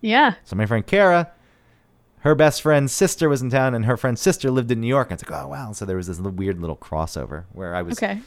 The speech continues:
Speaker 2: jet setting. Went to Seattle, hung out with Brittany. I went to New York, hung out with this Megan. Look at me, on top of the world. Things are really going right for Greg
Speaker 1: Mm-hmm.
Speaker 2: Russ.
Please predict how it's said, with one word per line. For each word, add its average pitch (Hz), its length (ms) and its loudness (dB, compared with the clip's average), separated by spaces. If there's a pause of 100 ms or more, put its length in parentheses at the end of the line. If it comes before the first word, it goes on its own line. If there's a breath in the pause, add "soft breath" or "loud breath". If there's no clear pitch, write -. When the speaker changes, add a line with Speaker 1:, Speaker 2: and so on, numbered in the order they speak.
Speaker 2:
jet 95 320 -2
setting. 85 420 -4 (300 soft breath)
Went 95 160 -10
to 87 80 -12
Seattle, 120 640 -2 (340)
hung 87 140 -12
out 62 100 -14
with - 100 -20
Brittany. 113 480 -6
I 87 40 -10
went 90 280 -10
to 82 360 -8 (240)
New 80 100 -12
York, 120 420 -6 (100)
hung 92 140 -8
out 69 140 -6
with 76 120 -12
this 80 320 -12
Megan. 117 440 -6 (720)
Look 107 180 -10
at 76 80 -8
me, 98 340 -2 (100)
on 73 120 -10
top 107 300 -6
of 101 100 -8
the 104 60 -8
world. 80 440 -8 (800)
Things 101 200 -8
are 87 80 -8
really 117 300 -2
going 110 320 2
right 98 420 -2 (240)
for 76 160 -16
Greg 87 280 -6
Speaker 1:
Mm-hmm. 196 100 0
Speaker 2:
Russ. - 380 -6